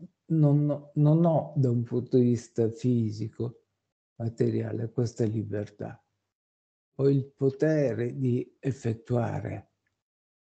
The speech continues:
di compiere, di compiere certe azioni dal punto di vista giuridico, ma non ho il potere fisico di compierle.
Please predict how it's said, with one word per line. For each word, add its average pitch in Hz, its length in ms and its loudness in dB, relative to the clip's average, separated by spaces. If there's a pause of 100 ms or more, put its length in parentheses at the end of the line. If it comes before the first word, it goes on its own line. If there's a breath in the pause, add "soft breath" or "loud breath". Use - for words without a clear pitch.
(300)
di - 80 -20
compiere, - 1000 0 (280)
di 190 260 0
compiere 117 680 -2
certe 113 760 -4 (600)
azioni 117 720 -4
dal 104 140 -8
punto 120 300 -4
di 117 120 2
vista 110 380 -2
giuridico, 107 680 -4 (680)
ma 190 120 2
non 185 320 2
ho 110 280 -2
il 147 180 0
potere 120 680 -2
fisico 120 920 -2
di 120 240 0
compierle. - 840 -8